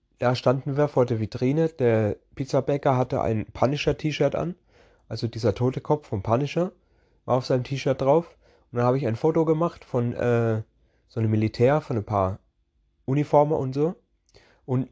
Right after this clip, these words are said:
es spiegelt sich perfekt das Punisher-Logo auf einer Uniform durch die Vitrine halt, ne? Und es ist so richtig geil.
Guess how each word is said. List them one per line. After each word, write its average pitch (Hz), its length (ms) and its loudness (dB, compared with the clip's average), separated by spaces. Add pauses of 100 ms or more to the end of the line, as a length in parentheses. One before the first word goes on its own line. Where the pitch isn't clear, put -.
(260)
es 131 140 -4
spiegelt 170 440 -2
sich - 300 -6
perfekt 156 540 -2
das - 100 -4
Punisher-Logo 139 760 2
auf - 140 -4
einer 131 300 0
Uniform 120 500 -6 (380)
durch 127 420 0
die 120 180 -2
Vitrine 123 440 -2
halt, 87 240 -4
ne? 156 160 -4 (1300)
Und 120 240 -2
es 110 160 0
ist 117 140 -2
so 135 100 0
richtig 139 480 -4
geil. 127 420 2